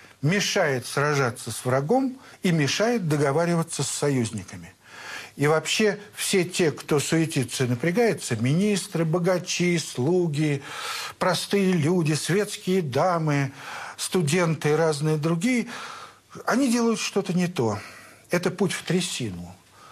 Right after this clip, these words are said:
А делать надо что-то другое. Надо сосредоточиться на, а, естественной жизни и слушать жизнь, слушать голос жизни,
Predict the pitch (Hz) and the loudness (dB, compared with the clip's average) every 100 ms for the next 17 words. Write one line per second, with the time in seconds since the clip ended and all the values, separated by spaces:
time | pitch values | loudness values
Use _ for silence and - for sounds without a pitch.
0 | - - 139 156 220 175 - 175 175 165 | -14 0 0 4 2 2 0 0 2 0
1 | - 175 147 151 156 170 139 107 90 95 | 0 0 0 0 0 0 0 0 -2 0
2 | 160 160 151 - - 143 151 151 233 233 | 0 2 0 -2 -6 -2 0 0 0 0
3 | - - - 104 104 160 143 - - - | -2 -6 -6 -6 0 0 0 -6 -16 -14
4 | - - - - - 135 139 175 - 202 | -10 -10 -10 -12 -2 2 4 2 2 0
5 | - 165 165 156 175 240 151 - 113 101 | 2 2 2 2 2 2 0 -2 -2 -2
6 | 135 123 165 233 - 180 175 - - - | -4 -2 2 2 2 -2 -2 -12 -16 -20
7 | - _ - 143 180 113 113 87 - - | -20 _ -2 2 2 0 -4 -6 -10 0
8 | 220 - 170 175 160 127 110 113 92 90 | 2 4 2 4 2 0 0 -2 -4 -12